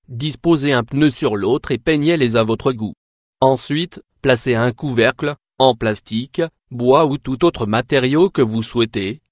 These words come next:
sur le dessus pour compléter votre table. Huit. Siège d'extérieur pour profiter de vos réunions de famille dans le jardin ou à l'extérieur de la maison.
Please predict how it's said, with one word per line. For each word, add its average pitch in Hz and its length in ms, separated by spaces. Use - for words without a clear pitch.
sur 135 220
le 131 100
dessus 127 400
pour 143 260
compléter 123 520
votre 117 300
table. 92 440
Huit. 101 560
Siège 127 340
d'extérieur 113 680
pour 139 240
profiter 151 540
de 127 100
vos 123 180
réunions 110 540
de 117 100
famille 131 380
dans 123 200
le 120 140
jardin 131 460
ou 135 180
à 123 120
l'extérieur 117 720
de 123 80
la 104 140
maison. 104 440